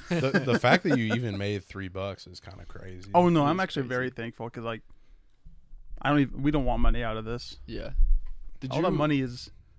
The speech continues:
Speaker 1: all the money's dirty.
Speaker 3: Did you record
Speaker 1: It's,
Speaker 3: a
Speaker 1: no, it's not.
Speaker 3: new ad yet?
Speaker 1: No. I was thinking we could do that together sometime.
Speaker 3: That'd be a good idea.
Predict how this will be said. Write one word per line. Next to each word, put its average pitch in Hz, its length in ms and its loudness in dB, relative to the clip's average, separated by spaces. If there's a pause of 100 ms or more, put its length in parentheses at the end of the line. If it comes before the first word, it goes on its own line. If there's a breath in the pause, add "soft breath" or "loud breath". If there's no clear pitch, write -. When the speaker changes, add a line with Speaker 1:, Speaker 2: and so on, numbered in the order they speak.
(100)
Speaker 1:
all 175 100 -2
the 185 60 -2
money's 156 260 2
dirty. 123 500 -4 (200)
Speaker 3:
Did 127 140 -8
you 156 80 -8
record 127 380 -6
Speaker 1:
It's, 120 80 -4
Speaker 3:
a 110 160 -4
Speaker 1:
no, 127 120 -6
it's 107 100 -14
not. 127 160 -16
Speaker 3:
new 127 180 -6
ad 110 260 -10
yet? 123 200 -6 (760)
Speaker 1:
No. 120 480 -2
I - 60 2
was 196 100 2
thinking 311 120 -4
we 233 60 0
could 170 100 -2
do 156 100 -2
that 147 140 -2
together 127 380 -8
sometime. 127 400 -16 (320)
Speaker 3:
That'd 123 120 -14
be - 80 -18
a - 40 -20
good - 120 -16
idea. - 320 -20